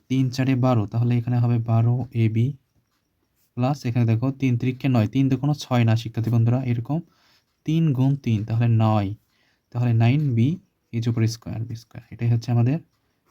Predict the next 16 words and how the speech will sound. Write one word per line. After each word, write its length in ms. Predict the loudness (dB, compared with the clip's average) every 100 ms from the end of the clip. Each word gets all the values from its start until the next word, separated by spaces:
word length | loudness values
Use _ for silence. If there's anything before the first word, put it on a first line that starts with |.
| _ -8
অ্যান্সার। 340 | -6 -4 -6 -8 _ _ _ _
এরকম 340 | -2 0 0 0
করে, 260 | 0 0 -4 _
আহ, 300 | 0 2 2
তুমি 220 | 0 -2 0
করবা। 360 | 0 0 -2 -12 -6
এবার 160 | -2
দেখো 180 | 0 -2
খ 160 | -2 2
নম্বর। 260 | 2 2 -6 _ _ _ _ _ _ _ -20
So, 60 |
খ 140 | -8 -2
নম্বর 220 | 0 0
প্রশ্ন 200 | -4 -6
শিক্ষার্থী 320 | -6 -2 0
বন্ধুরা, 340 | 2 2 0